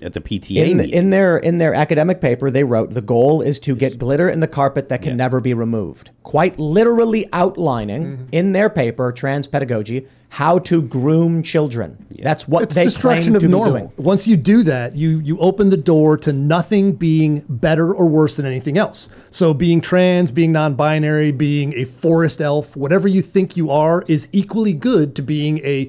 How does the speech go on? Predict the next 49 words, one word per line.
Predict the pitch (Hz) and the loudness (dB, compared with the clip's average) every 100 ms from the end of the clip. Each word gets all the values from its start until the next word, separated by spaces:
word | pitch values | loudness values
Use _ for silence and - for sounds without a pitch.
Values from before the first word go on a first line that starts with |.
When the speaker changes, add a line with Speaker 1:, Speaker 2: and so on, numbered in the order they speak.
| - | -10
Speaker 3:
cishet | - - 190 165 - 160 147 _ - _ - | -12 -6 -4 -4 -4 -4 -4 _ -20 _ -4
person | 170 151 151 | -2 0 -2
who, | 139 147 143 | -2 -2 -2
who, | 147 127 143 131 | -4 -4 -6 -6
you | 170 | -6
know, | 127 | -2
has | 147 139 | -2 -4
a | |
family | - 147 139 139 | -4 -4 -4 -4
and | 131 | -6
makes | 131 123 | -8 -8
babies. | 147 135 107 - - - _ - | -8 -8 -8 -16 -20 -20 _ -8
And | 143 | -2
that | 151 175 - 123 | 0 -2 -4 -4
destroys | 156 - - 175 240 165 131 123 | -4 -4 0 4 4 4 2 0
the | 160 | -2
ability | 135 165 160 151 | 2 2 2 0
for | - 139 | -2 -8
s-, | - - | -10 -10
the | 143 131 | -6 -6
culture | - 180 196 196 123 117 - - _ | -4 0 0 0 -6 -6 -12 -20 _
to | - | -6
say | - 165 156 | 0 0 0
anything | 165 170 170 190 180 | 0 0 2 2 2
is | 156 | 0
better | 120 147 143 | 0 -2 -2
than | 135 139 | -4 -6
anything | 135 131 123 131 | -6 -8 -8 -8
else. | 120 101 - | -8 -8 -14
It's | - _ | -16 _
all | 165 147 143 147 - - | 0 2 2 -2 -6 -6
equally | 156 - 139 127 | -6 -4 -6 -6
fine. | 123 - - 131 110 95 92 - _ | -10 -10 -8 -8 -10 -14 -20 -20 _
Speaker 2:
So | 151 | -2
Speaker 3:
And | 175 | 0
Speaker 2:
people | 202 233 | 2 4
Speaker 3:
it's | 190 | 2
Speaker 2:
are, | 294 | 2
Speaker 3:
not. | 101 - - - | -4 -8 -20 -4
Speaker 2:
people, | 214 226 208 170 | -2 2 2 2
people | 208 175 175 | 0 2 4
are | 165 | 2
saying, | 160 151 143 | 2 0 2
"Look, | 147 - 151 | 0 0 0
I | |
don't | 208 | 2
wanna | 269 233 | 2 2
act | 185 170 | -2 0
like | 160 143 135 - | 2 2 0 -8